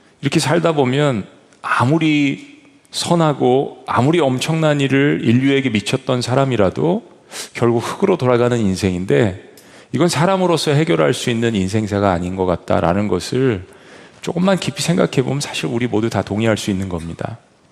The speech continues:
그러면 답은 두 가지죠. 그냥 인간이 이렇게 끝나는 것인가, 아니면 누군가 인간보다 높은 존재가 우리를 창조했거나,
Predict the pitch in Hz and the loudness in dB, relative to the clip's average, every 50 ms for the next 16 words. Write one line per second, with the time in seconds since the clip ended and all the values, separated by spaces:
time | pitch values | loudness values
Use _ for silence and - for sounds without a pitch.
0 | _ _ _ _ _ _ _ - - - - 156 160 147 117 110 104 101 123 127 | _ _ _ _ _ _ _ -20 -6 -2 0 0 0 0 0 0 0 2 0 0
1 | 110 101 98 110 110 104 92 - - 101 90 95 98 - - - _ _ _ _ | 0 0 2 2 2 0 -2 -4 -4 -2 -2 -4 -6 -12 -18 -20 _ _ _ _
2 | _ _ _ _ _ _ _ - 113 110 117 139 175 202 - - - - - _ | _ _ _ _ _ _ _ 0 2 2 2 2 0 -2 -6 -12 -20 -20 -14 _
3 | - 104 110 120 127 135 123 110 - - 123 - - 80 82 80 80 147 143 127 | -2 0 2 2 4 4 2 2 2 2 0 2 0 2 2 2 2 2 2 0
4 | 113 98 - - - 85 - - 69 80 - - - - - - - - - 95 | 0 0 0 -2 -4 -2 0 2 2 0 -2 -6 -12 -20 -20 -20 -12 -4 -2 0
5 | 104 117 131 131 113 107 104 101 107 107 104 101 104 104 104 101 - - - - | 2 2 2 0 0 -2 -2 0 0 0 0 2 2 2 2 0 -4 -8 -16 -14
6 | - - 110 107 110 123 120 113 104 101 101 104 104 95 98 95 - - 127 123 | -6 -2 0 2 2 2 2 2 2 2 2 2 2 0 -2 -4 -4 -4 -4 -4
7 | 113 101 101 92 90 92 92 87 98 107 123 156 - - - - - - - - | -2 -2 -2 -2 -2 -2 -2 0 0 -2 -2 -2 -6 -12 -20 -20 -20 -18 -12 -6
8 | 95 98 101 - - - 151 151 143 143 131 113 - - 92 92 90 90 82 76 | -4 -4 -2 -2 -2 -4 -4 -2 -2 -2 -2 -2 -2 -4 -2 0 0 0 0 -2